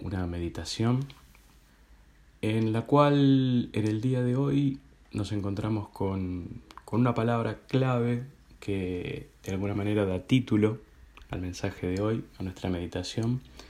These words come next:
y en la cual te invito a que podamos juntos detenernos y hacer una observación. La palabra de hoy es la palabra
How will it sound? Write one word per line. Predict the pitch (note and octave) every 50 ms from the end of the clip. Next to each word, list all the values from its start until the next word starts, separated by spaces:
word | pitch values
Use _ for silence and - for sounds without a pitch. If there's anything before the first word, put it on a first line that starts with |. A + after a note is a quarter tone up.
| - - - - - - - -
y | - A#2 A#2+
en | B2
la | B2+ B2
cual | A#2+ - C#3 C#3 C3+
te | C#3 C#3+
invito | B2 A#2 B2 B2 B2 - B2
a | A2+ G#2
que | - - G#2 G2+ G2 F#2+ F#2+ F#2 F2 E2+
podamos | - F#2 F#2+ G2 G#2 G2+ G2 -
juntos | - - G2+ G2+ G2+ F#2+ - F#2+ F#2 F2 E2+ E2 E2 - - - - - - - - - - - -
detenernos | - F#2+ G2 F#2+ - - G#2+ B2 B2+ C3+ C3 C3 C3+ C3 B2+ B2+ B2 A#2+ - - -
y | F#2+ F#2 F2+ F2 E2+ E2 E2+ D#2+ - - - - _
hacer | - - G2 - - - G2+ G2+
una | F#2+ F#2 F2+ F2 F2 - -
observación. | - - F#2 - - - F#2 F#2 F2+ F2 - - - - D#2 - - - - - _ - - - - - - - _ - - - - _ - - - _ _ - - - - - - -
La | A2 G#2+
palabra | A#2 C3 C#3+ E3 E3+ E3 E3 D#3+ D#3+ D#3 D#3 D3+ - - - - - - - _ _ - - - _
de | - G#2+ G#2 A#2 B2
hoy | C3+ C#3+ D3
es | C3+
la | A#2+ -
palabra | - G#2 A2 A2 A2+ A2+ A#2 A2+ A2 A2 -